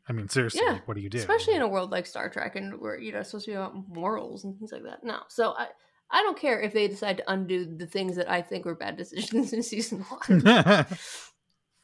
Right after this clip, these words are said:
Speaker 2: If they need that to start fresh and have a really solid, you know, I'm, I'm happy for season one to be like, um,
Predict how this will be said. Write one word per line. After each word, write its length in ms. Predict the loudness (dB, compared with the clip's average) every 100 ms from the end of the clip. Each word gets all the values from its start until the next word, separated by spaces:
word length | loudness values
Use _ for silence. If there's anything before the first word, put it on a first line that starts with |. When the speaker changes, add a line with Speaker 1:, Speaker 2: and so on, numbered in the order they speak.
| -4
Speaker 2:
If 120 | 4
they 120 | 6
need 200 | 6 6
that 240 | 4 2 0
to 100 | -2
start 280 | -2 -2
fresh 280 | -4 -6 -6
and 140 | -6 -4
have 180 | -4
a 80 | -4
really 160 | -6 -6
solid, 400 | -6 -6 -6 -6
you 120 | -6
know, 160 | -4 -4
I'm, 220 | -2 -2 0
I'm 140 | 2
happy 320 | 6 4 4
for 140 | 0 -2
season 360 | 0 -2 -2
one 140 | 0 -2
to 80 | -2
be 140 | -6
like, 460 | -4 -2 -2 -6 -14 -20 -20 -20 _ _ _ 0
um, 540 | 2 2 -2 -6 -10